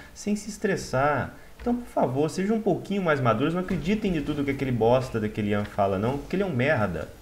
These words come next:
Ele é um merda. Aquele Ian e ju-, junto com os amigos dele são uns bostas. Tal de Sazon também é outro merda. Então não acreditam nessas pessoas, sabe?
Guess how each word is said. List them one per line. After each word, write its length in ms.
Ele 100
é 20
um 80
merda. 400
Aquele 260
Ian 240
e 100
ju-, 140
junto 400
com 80
os 80
amigos 240
dele 140
são 120
uns 140
bostas. 580
Tal 120
de 100
Sazon 580
também 180
é 20
outro 160
merda. 540
Então 180
não 60
acreditam 520
nessas 280
pessoas, 480
sabe? 320